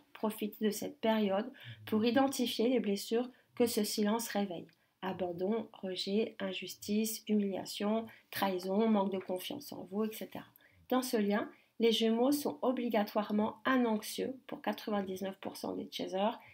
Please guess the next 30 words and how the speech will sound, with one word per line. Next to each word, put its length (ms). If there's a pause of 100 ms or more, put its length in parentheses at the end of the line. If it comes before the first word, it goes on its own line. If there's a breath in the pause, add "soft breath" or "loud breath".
(160 loud breath)
et 80
un 140
évitant 600
pour 220
quatre-vingt-dix-neuf 840
pour 160
cent 200
des 120
runners. 240 (720 loud breath)
Les 160
deux 160
profils 480
sont 380 (480 soft breath)
compatibles 720
pour 140
se 160
faire 280 (140)
évoluer 600
l'un 280
et 100
l'autre 280 (160)
vers 300
notre 280
complétude. 720 (280)
L'anxieux 500
va 180
accompagner 600
l'évitant 500
dans 160
son 340